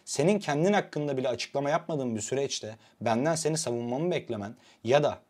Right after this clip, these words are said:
benim bu olayı konuşurken seni örtbas etmemi beklemen bence benden beklediğin en saçma şey. Ki zaten bak burada çok büyük bir art niyet arıyorum. Benle mesajlaşıyorken, gayet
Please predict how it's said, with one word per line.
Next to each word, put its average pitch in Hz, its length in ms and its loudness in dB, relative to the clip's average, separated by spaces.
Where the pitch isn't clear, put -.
benim 156 260 4
bu 170 80 6
olayı 170 260 6
konuşurken 143 640 -2
seni 151 280 0
örtbas 123 480 0
etmemi 123 360 -2
beklemen 139 440 -4
bence 135 300 2
benden 139 340 -2
beklediğin 123 540 -6
en 143 160 -2
saçma 123 380 -6
şey. - 280 -12
Ki 143 100 -2
zaten 190 340 4
bak 147 160 2
burada 180 200 4
çok 185 220 2
büyük 165 160 0
bir 160 120 4
art 147 140 0
niyet 175 220 0
arıyorum. 131 420 -2
Benle 170 240 2
mesajlaşıyorken, 156 840 0
gayet 143 360 4